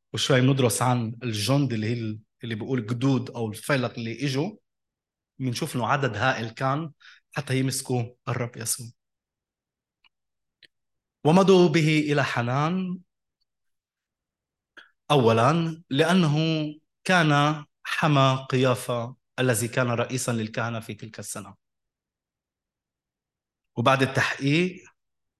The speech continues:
أخذوا الرب يسوع إلى رئيس الكهنة الفعلي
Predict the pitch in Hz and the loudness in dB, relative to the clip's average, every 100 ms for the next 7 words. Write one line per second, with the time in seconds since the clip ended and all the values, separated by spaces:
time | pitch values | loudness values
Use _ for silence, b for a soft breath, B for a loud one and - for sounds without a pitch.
0 | _ - 135 123 117 135 120 113 - 160 | _ 0 2 2 2 2 2 -2 -2 -4
1 | 170 156 165 - _ _ _ _ _ _ | -6 -6 -12 -16 _ _ _ _ _ _
2 | _ _ _ _ _ _ _ _ _ _ | _ _ _ _ _ _ _ _ _ _
3 | _ - 127 113 117 135 - 113 - 113 | _ 2 4 4 2 0 0 -4 -4 -2
4 | 135 156 180 160 - 107 101 - 135 110 | 0 0 -2 -8 -8 -6 -2 0 0 -2
5 | 113 143 | -4 -8